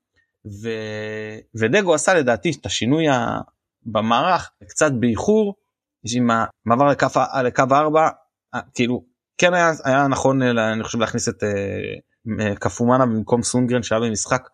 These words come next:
פחות טוב, אבל רק אחרי שהפועל הוציאו כבר את מלמד, שאגב, היה משחק לא טוב, והכניסו את, אה, אנטילבסקי, אז הוא עשה את החילוף הכפול של פיינגולד במקום שימיץ', ולסובוי במקום, אה,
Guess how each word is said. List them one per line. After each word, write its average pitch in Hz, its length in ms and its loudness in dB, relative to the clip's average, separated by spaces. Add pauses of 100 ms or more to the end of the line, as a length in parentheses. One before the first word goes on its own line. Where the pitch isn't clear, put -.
(420)
פחות 147 340 0
טוב, 180 260 2 (400)
אבל 113 140 2
רק 156 160 2
אחרי 160 180 2
שהפועל 123 800 2 (320)
הוציאו 160 480 0
כבר 127 220 0
את 113 100 -4
מלמד, 117 440 0
שאגב, - 420 -6
היה 104 100 0
משחק 113 360 -2
לא 127 280 2
טוב, 98 160 -8
והכניסו 101 520 -4
את, 107 140 -4
אה, 104 180 0
אנטילבסקי, 131 720 -2 (460)
אז 113 160 -2
הוא 131 80 4
עשה 143 240 2
את - 160 -2
החילוף 110 760 0
הכפול 190 480 0 (340)
של 110 280 0 (400)
פיינגולד 123 640 4
במקום 110 380 0
שימיץ', 214 540 -2 (340)
ולסובוי 117 800 2
במקום, 120 480 0
אה, 107 540 -6